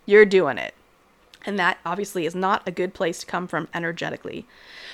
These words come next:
Another thing to sort of piggyback on that is checking on your progress as a result of making changes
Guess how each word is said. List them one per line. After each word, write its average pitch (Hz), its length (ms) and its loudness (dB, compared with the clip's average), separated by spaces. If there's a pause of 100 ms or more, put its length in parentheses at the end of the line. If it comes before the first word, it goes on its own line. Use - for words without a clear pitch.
(640)
Another 233 320 6
thing 226 340 2
to 226 120 -8
sort 208 160 2
of 190 100 -4
piggyback 233 480 6
on 190 160 6
that 185 240 6
is 196 180 -2
checking 254 460 2
on 202 220 4
your 254 120 2
progress 208 760 4
as 202 200 2
a 202 60 0
result 190 520 2
of 208 140 0
making 202 360 -4
changes 202 720 -4